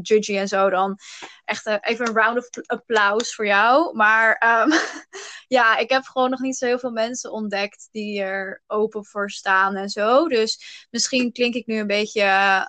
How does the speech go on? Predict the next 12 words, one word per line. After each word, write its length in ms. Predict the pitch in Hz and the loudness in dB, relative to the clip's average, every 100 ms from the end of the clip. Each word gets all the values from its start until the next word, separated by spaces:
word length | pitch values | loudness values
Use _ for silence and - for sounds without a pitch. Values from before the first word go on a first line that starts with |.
| - | -8
alsof 280 | - 208 208 | -10 -6 -6
mijn 140 | 214 202 | -4 -4
mening 360 | 196 196 196 | -4 -4 -6
heel 200 | 208 202 | -4 0
erg, 360 | 196 202 - - | 0 0 -8 -6
eh, 420 | 208 185 190 190 202 - - _ _ _ _ _ _ | -2 0 0 -2 -4 -8 -12 _ _ _ _ _ _
zeg 240 | - 226 | -8 -8
maar, 400 | 202 190 190 214 _ _ _ | -4 -4 -6 -10 _ _ _
gemeen 380 | 208 196 196 | -8 -4 -4
is 300 | 190 214 - | -6 -8 -8
over 500 | - 190 202 185 202 - - | -8 -6 -6 -8 -10 -14 -14
mensen 560 | 185 196 202 214 240 | -10 -10 -10 -12 -14